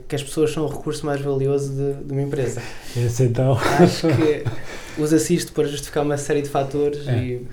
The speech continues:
Speaker 1: e mesmo
Speaker 2: É.
Speaker 1: tanto do lado dos, dos funcionários como do lado de quem manda,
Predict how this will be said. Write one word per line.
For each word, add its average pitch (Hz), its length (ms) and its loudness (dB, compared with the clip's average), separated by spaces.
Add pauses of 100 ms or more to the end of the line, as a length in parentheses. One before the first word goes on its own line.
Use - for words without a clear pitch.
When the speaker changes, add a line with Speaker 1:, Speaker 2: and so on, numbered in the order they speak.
(200)
Speaker 1:
e 120 120 -4
mesmo 131 300 4
Speaker 2:
É. - 180 -8
Speaker 1:
tanto 175 240 0
do 160 60 0
lado 160 220 4
dos, 151 200 -4
dos 151 160 -8
funcionários 156 480 0
como 151 240 -4
do 147 100 -6
lado 147 680 0 (120)
de - 120 -8
quem 151 120 4
manda, 143 360 2